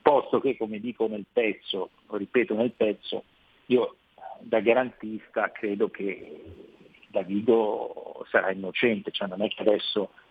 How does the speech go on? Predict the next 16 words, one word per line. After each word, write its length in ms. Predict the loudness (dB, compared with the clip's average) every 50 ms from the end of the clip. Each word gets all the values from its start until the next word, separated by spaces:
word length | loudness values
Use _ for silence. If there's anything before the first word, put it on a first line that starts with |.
| _ _ _ _ _
noi, 600 | 0 2 4 4 4 2 0 -2 -4 -4 -4 -4 -6 -10 _
eh, 300 | -14 -14 -12 -10 -10 -8 -6
dobbiamo 420 | -6 -2 2 4 4 4 4 4
metterci 720 | 4 2 2 2 2 2 2 2 0 0 2 2 2 0 0
a 120 | -2 0 4
fare 200 | 4 6 6 6
lo 100 | 4 2
stesso 380 | 2 0 -2 0 2 2 2 2
discorso 580 | 2 0 -2 -2 0 2 2 2 2 0 -2 -2
dei 140 | 0 0
giustizialisti 920 | 0 -2 -4 -6 -6 -6 -6 -4 0 0 2 2 4 2 2 0 0 -2
per 160 | -2 -2 -2 0
cui 160 | 2 2 4
l'avviso 400 | 4 4 2 2 -2 -2 -2 -2
di 120 | -2 0
garanzia, 680 | 2 4 4 4 2 -2 -6 -12 -6 -2 0 2 2 2